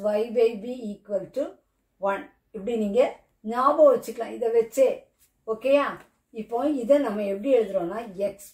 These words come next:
by A plus Y by B, இந்த ஒன் அங்க கொண்டு வர, minus one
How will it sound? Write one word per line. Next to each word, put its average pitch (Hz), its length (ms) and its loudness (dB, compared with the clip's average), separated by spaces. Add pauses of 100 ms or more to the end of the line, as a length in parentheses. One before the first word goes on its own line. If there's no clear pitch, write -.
by 240 120 4 (240)
A 202 60 -4 (400)
plus 202 180 -10 (220)
Y 233 40 6 (160)
by 233 140 8 (140)
B, 196 40 -10 (480)
இந்த 220 120 -4 (100)
ஒன் 254 220 0
அங்க 214 160 -4 (100)
கொண்டு 196 220 -8
வர, 202 100 0 (160)
minus 208 400 -6
one 190 100 -6